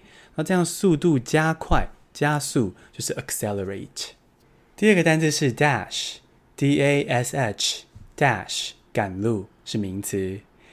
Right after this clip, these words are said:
Thousands of British holiday makers have made a last-minute dash to get home.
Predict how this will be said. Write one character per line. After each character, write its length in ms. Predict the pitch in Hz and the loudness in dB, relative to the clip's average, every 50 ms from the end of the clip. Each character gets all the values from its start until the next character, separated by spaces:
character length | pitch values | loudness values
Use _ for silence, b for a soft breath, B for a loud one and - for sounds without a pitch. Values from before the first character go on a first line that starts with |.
| b b b b b | b b b b b
Thousands 540 | - 143 143 160 180 185 185 208 208 190 - | 2 2 4 4 2 2 2 2 0 0 -2
of 80 | 160 - | -6 -2
British 320 | - 160 156 156 151 147 - | 2 2 2 2 2 -2 -2
holiday 400 | - - 147 147 143 135 143 139 | -2 0 2 2 2 2 0 0
makers 680 | 143 147 170 202 220 214 - - 101 92 92 92 - | 0 0 0 0 -2 -2 -2 -4 -4 -4 -4 -8 -10
have 160 | - - 98 - - | -10 -12 -12 -8 -8
made 160 | 107 101 101 101 | -8 -6 -6 -6
a 60 | 98 | -6
last-minute 720 | 98 107 120 139 156 170 170 - - 175 175 180 180 147 | -4 -2 0 0 2 0 0 0 0 0 0 0 0 0
dash 400 | 131 135 131 135 135 143 135 - - - | 0 0 2 2 0 -2 -4 -8 -12 -8
to 100 | - 151 | -10 -8
get 220 | 139 - 147 135 - - | -4 -4 -4 -4 -4 -6
home. 340 | 143 147 151 107 - 123 | -4 -4 -4 -4 -8 -10